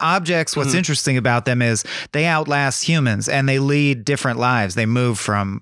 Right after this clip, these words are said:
Speaker 1: you know, situation to situation. They
Speaker 2: Mm-hmm.
Speaker 1: trade owners. Uh, and I think, anyway, I'm
Speaker 2: By
Speaker 1: gushing
Speaker 2: the way,
Speaker 1: about the
Speaker 2: that
Speaker 1: movie
Speaker 2: is,
Speaker 1: too much.
Speaker 2: that
Speaker 1: So
Speaker 2: is,
Speaker 1: please continue.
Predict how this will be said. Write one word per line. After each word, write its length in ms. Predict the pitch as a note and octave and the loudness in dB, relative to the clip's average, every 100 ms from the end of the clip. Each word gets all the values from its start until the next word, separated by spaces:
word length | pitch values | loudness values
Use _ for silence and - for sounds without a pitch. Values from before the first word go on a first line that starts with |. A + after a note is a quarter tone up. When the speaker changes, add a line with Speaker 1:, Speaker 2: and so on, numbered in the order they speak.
| _ | _
Speaker 1:
you 160 | - A#2+ | -2 0
know, 160 | G#2+ G2+ | 0 0
situation 600 | - B2 A#2+ A#2+ - G#2+ | -2 0 0 2 0 -2
to 60 | |
situation. 760 | G2+ A#2 - A2+ B2 B2+ G2+ F#2+ - - - | -2 -2 -2 0 0 0 -2 -6 -8 -12 -4
They 120 | C3+ | -2
Speaker 2:
Mm-hmm. 80 | B2 | 0
Speaker 1:
trade 340 | C#3 C3 A#2 | 0 0 0
owners. 460 | A2 A#2 G#2 G2 - - - - - | 0 0 -2 -2 -8 -12 -16 -8 -2
Uh, 20 | C#3 C3+ | 0 0
and 140 | C#3+ | 0
I 160 | C#3+ C#3+ | 0 -2
think, 360 | - D#3+ D#3 - | 0 -2 -2 -2
anyway, 440 | E3 D3 B2 G2+ G2+ - | -2 2 2 0 -2 -4
I'm 120 | D3 D#3 | -2 0
Speaker 2:
By 60 | |
Speaker 1:
gushing 240 | F3 G3+ C3+ | 2 2 2
Speaker 2:
the 40 | |
way, 60 | B2 | 2
Speaker 1:
about 100 | A#2+ | 2
the 60 | |
Speaker 2:
that 120 | B2 | 2
Speaker 1:
movie 140 | A#2+ A2+ | 2 2
Speaker 2:
is, 60 | |
Speaker 1:
too 180 | - A#2 | 0 0
much. 220 | G#2+ G2+ | 2 0
Speaker 2:
that 180 | E3+ G3 | 0 2
Speaker 1:
So 140 | F#3+ D3 | 2 2
Speaker 2:
is, 80 | C3+ | 0
Speaker 1:
please 220 | C3 G2+ | -2 0
continue. 400 | B2+ A#2 G#2+ | -2 0 0